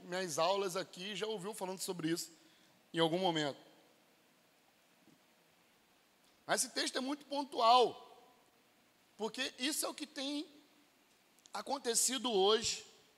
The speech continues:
na igreja. Atos dezoito, vinte e quatro. Olha o que que vai falar. Nesse meio tempo,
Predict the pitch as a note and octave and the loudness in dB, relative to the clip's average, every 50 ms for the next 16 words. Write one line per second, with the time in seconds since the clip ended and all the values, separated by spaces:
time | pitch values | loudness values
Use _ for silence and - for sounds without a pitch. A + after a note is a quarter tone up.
0 | _ _ _ _ _ _ _ _ _ _ _ _ _ _ _ - G3+ G#3 A#3 B3+ | _ _ _ _ _ _ _ _ _ _ _ _ _ _ _ -14 -10 -8 -8 -6
1 | B3 C4 F#3+ F#3+ F#3 F3 - C#3 A#2 A2+ - - - - - _ _ _ _ _ | -2 0 2 2 2 2 0 -6 -10 -16 -20 -20 -20 -20 -20 _ _ _ _ _
2 | _ _ _ _ _ - D#3+ E3+ F3 - - G3+ F#3+ - A#3 B3+ A#3 F3 E3+ F3 | _ _ _ _ _ 4 6 6 6 4 -2 -6 -6 -4 -4 -4 -4 -2 -2 -2
3 | F#3 - G#3 F3+ F#3 - - - - F3 D#3+ D#3 - - - - - - - - | -2 -4 -8 -10 -10 -10 -8 -2 0 2 2 2 0 -4 -14 -20 -20 -20 -20 -20
4 | - _ _ _ _ _ _ _ _ _ _ _ _ _ _ _ _ - - A3+ | -20 _ _ _ _ _ _ _ _ _ _ _ _ _ _ _ _ -2 2 2
5 | C#4+ C#4+ - C#4 C4+ B3+ B3 B3+ - - A3 G3 F3+ E3+ D3 A#2+ - - - - | 2 2 0 -6 -2 -2 -2 -2 0 0 2 4 4 4 4 2 -2 -6 -16 -20
6 | - - - - _ - _ _ _ _ _ _ _ _ _ _ _ _ _ _ | -20 -20 -20 -20 _ -20 _ _ _ _ _ _ _ _ _ _ _ _ _ _
7 | _ _ _ _ _ _ _ _ _ _ _ _ _ _ _ - - - - _ | _ _ _ _ _ _ _ _ _ _ _ _ _ _ _ -20 -20 -20 -20 _
8 | _ _ - F#3 C4 E4+ F#4 - - - C4+ B3 A#3+ A#3+ A#3 G#3+ - - - G#3+ | _ _ 2 8 10 10 12 12 12 10 8 8 8 8 8 6 4 2 6 10
9 | A3 G#3+ G3+ - - - G#2 F2 | 10 10 10 8 4 -6 -10 -12